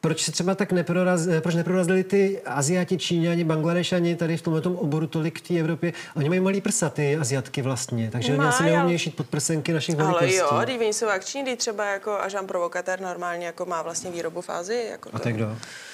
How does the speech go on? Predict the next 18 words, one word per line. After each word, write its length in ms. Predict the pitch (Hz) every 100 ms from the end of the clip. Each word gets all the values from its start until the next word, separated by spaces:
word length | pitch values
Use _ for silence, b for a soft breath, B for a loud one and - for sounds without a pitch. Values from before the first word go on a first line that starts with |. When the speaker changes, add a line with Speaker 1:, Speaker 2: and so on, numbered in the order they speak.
| B -
Speaker 2:
To 100 | 220
je 120 | 247
z-, 160 | 220 180
další 240 | 208 202 190
taková 280 | 196 196 190
značka 440 | 185 185 - -
celkem 340 | - - 185 180
z-, 160 | 190 190 185 185 190
známá 460 | 190 175 160 180 180
spodního 440 | - 175 175 180
prádla. 580 | 175 170 160 170 170 175 - - - -
A 100 | 190
ty 120 | 202
teďka 280 | 196 190 202
právě 280 | 202 196 208
jako 180 | 208 214 208 190
začaly, 380 | 202 208 214
a 140 | 220